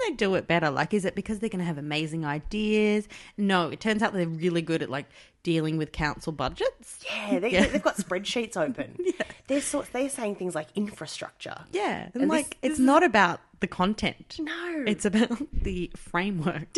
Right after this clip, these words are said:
Speaker 1: of the
Speaker 2: <laughs>
Speaker 1: festival, which I feel like it's gotta be the boring part.
Speaker 2: It, the admin gets them both excited.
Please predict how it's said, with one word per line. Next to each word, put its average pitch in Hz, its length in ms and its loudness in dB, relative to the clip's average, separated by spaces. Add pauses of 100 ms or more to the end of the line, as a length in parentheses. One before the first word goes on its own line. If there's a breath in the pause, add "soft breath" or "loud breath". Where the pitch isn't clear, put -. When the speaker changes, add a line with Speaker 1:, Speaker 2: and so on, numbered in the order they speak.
(160)
Speaker 1:
of 220 220 2
the 208 80 0
Speaker 2:
<laughs> - 120 -10
Speaker 1:
festival, 214 520 -4
which 233 160 0
I 294 80 2
feel 320 160 0
like 285 100 4
it's 220 140 -6
gotta 202 180 4
be 226 100 4
the 180 60 0
boring 185 420 -2
part. 131 280 -6 (160)
Speaker 2:
It, - 120 -14
the 269 160 0
admin 294 460 4
gets 214 220 -6
them 214 160 -2
both 196 220 -2
excited. - 360 -12